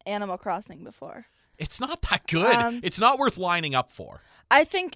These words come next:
Speaker 1: I would like to maybe buy it on the e-store so I could try it out, um, 'cause I have, like, a, a Switch Lite, like the, like, the portable, extra portable version of
Speaker 2: Right.
Speaker 1: Switch. But, um,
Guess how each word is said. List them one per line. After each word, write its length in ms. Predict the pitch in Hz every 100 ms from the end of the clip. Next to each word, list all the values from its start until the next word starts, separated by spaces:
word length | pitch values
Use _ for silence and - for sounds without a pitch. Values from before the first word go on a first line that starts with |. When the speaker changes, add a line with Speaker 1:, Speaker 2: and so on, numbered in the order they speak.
| -
Speaker 1:
I 160 | 294
would 180 | 294 233
like 220 | 269 269 -
to 400 | 277 254 220 165
maybe 540 | 220 220 220 220 202 - 202
buy 240 | 220 208
it 260 | 214 190 - _ 208
on 160 | 208
the 240 | 190 160 196
e-store 640 | 302 - 226 202 202 262
so 140 | -
I 60 | 180
could 140 | 185
try 240 | - 202 175
it 120 | 190
out, 300 | 254 262 320 _ _ -
um, 240 | 208 202
'cause 180 | 220 202
I 100 | 196
have, 140 | 196
like, 140 | 190 180
a, 240 | 175 165
a 120 | 160
Switch 360 | 202 - 185 -
Lite, 420 | 175 190 190 -
like 180 | 151 165
the, 300 | 143 135 98
like, 140 | 113 -
the 80 | -
portable, 640 | - 190 185 127 123 202
extra 300 | - - 214
portable 460 | - 185 165 143 156
version 300 | 156 98 98
of 60 |
Speaker 2:
Right. 360 | 104 110 117 113
Speaker 1:
Switch. 100 | 107
But, 180 | 175 175
um, 240 | 160 151